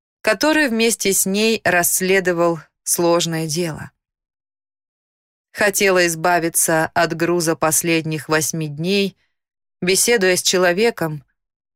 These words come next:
который был знаком с этим жарким городом. Но это была проблема не Смитти. «Как же я выровняю загар, если мне опять придется сидеть за рулем?»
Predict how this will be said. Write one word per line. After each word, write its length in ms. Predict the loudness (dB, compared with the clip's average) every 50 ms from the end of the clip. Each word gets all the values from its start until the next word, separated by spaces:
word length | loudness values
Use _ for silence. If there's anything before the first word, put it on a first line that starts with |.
| _ _ _
который 460 | -2 -2 0 2 2 2 2 2 2
был 220 | 0 2 0 0
знаком 640 | 0 0 0 -2 -2 -2 -2 0 0 2 2 0 0
с 160 | -2 0 0
этим 500 | 0 0 -2 -2 -4 -4 -4 -6 -8 -10 -14 _ _ _
жарким 640 | -4 -2 0 2 2 2 0 -2 -4 -8 -8 -8 -6
городом. 640 | -4 -2 -2 -2 -2 -4 -8 -10 -12 -14 -14 -16 -20 _ _ _ _ _ _ _ _ _ _ _ _ _ _ _ _ _ _ _ _ _ _ _ _ _ _ _ _ _ _ _ _ _ _ _ _ _ _ _ _
Но 280 | 0 2 2 2 2 2
это 320 | 2 2 2 2 2 0 0
была 460 | 2 2 2 2 2 2 2 2 0
проблема 840 | 0 0 0 0 0 0 0 0 0 0 0 0 0 -2 -2 -4 -8 _ _ _ _ _ _ _ _ -6
не 140 | -2 -2 0
Смитти. 680 | 0 -2 -4 -6 -8 -10 -12 _ -14 -14 -14 -14 -16 _ _ _ _ _ _ _ _ _ _ _ _ _ _ _ _ _ _ _ _ _ _ _ _ _ _ _ _ _ _ _ _ _ _ _ _ _ _ _ _ _ _ _ _ _ _ _ _ 0
«Как 240 | 2 2 2 2 2
же 100 | 0 0
я 200 | 2 2 2 2
выровняю 560 | 2 2 2 4 2 2 0 0 -2 -2 0
загар, 500 | 2 2 2 2 2 2 2 2 2 0 -4 -12 -20 _ _ _ _ _ _ _ _ -4
если 360 | 0 0 0 0 0 0 -2
мне 260 | -2 0 0 0 0
опять 300 | 0 0 0 0 0 -2
придется 520 | -2 -2 -2 0 2 2 2 2 0 -2 -2
сидеть 360 | -2 -2 0 0 0 0 0
за 120 | 0 0
рулем?» 440 | 0 0 2 2 2 0 0 -4 -10